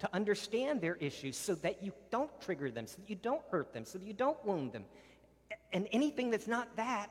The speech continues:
is the opposite of love, which is, is hate. Jesus calls it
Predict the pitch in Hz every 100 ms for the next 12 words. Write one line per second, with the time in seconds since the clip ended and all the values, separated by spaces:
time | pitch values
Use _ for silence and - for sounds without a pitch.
0 | - - - - - 220 185 185 208 -
1 | 202 190 233 185 180 196 196 175 - -
2 | - - - 240 - - - - _ _
3 | _ _ _ _ _ _ _ _ _ _
4 | _ - - - _ _ _ _ _ _
5 | _ _ _ _ _ _ _ _ _ _
6 | _ _ _ _ _ - 170 175 170 -
7 | 139 120